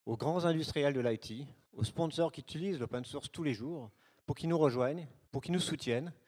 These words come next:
On met en place d'ailleurs un fonds de, un club des amis de, de l'open source au sein du C N L L, et tous les dons, toutes les aides de ces grands acteurs de l'I T seront les bienvenus, et nous aiderons à faire en sorte que le C N L L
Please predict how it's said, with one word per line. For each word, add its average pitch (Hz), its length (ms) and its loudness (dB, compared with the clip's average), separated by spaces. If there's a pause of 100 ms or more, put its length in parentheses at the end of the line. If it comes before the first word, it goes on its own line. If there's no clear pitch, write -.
(360)
On 120 80 -2
met 147 120 6
en 156 100 4
place 147 280 -2
d'ailleurs 131 280 0
un 113 80 0
fonds 139 260 -2
de, 113 260 2 (280)
un 117 100 0
club 151 240 4
des 131 200 0
amis 147 240 0
de, 117 160 -4
de 123 100 -4
l'open 135 280 -2
source - 280 -8
au - 100 -2
sein 165 140 -4
du 143 80 -4
C 135 120 -6
N 113 100 -2
L 117 100 -4
L, 170 240 -8 (440)
et - 80 -10
tous 165 200 -4
les 160 120 2
dons, 170 320 -4
toutes 147 240 -16
les 131 360 -4 (420)
aides 151 320 4 (120)
de 123 100 -2
ces 139 160 0
grands 139 200 2
acteurs 139 240 0
de 135 60 0
l'I 135 120 2
T 151 140 -8
seront 123 320 -2
les 117 100 2
bienvenus, 127 540 0 (420)
et 117 180 -6
nous 135 180 0
aiderons 139 320 2
à 135 60 0
faire 139 180 -4
en 139 60 -4
sorte 143 220 -8
que 120 60 -8
le 113 60 -4
C 135 140 -6
N 151 100 -2
L 135 140 -2
L 160 220 -2